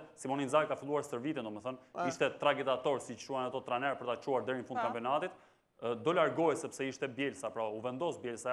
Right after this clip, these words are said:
Speaker 1: erdhi dhe, dhe në Romë, domethënë, pa qytetin e gjitha me radhë,
Speaker 3: Dhe
Speaker 1: po
Speaker 3: kështu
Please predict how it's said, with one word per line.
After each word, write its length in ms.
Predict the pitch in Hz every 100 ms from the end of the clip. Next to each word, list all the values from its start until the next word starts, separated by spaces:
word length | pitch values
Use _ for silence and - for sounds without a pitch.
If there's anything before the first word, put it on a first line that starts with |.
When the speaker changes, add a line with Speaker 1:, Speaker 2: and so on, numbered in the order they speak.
| 139
Speaker 1:
erdhi 160 | 127 123
dhe, 140 | 135 117 - - _ _
dhe 140 | 117 135
në 60 |
Romë, 240 | 131 156 143
domethënë, 380 | 120 113 143 -
pa 140 | 147
qytetin 460 | 143 131 147 147 127
e 20 |
gjitha 240 | 117 143 123
me 80 | 123
radhë, 220 | 147 156
Speaker 3:
Dhe 100 | 320
Speaker 1:
po 60 |
Speaker 3:
kështu 220 | 160 339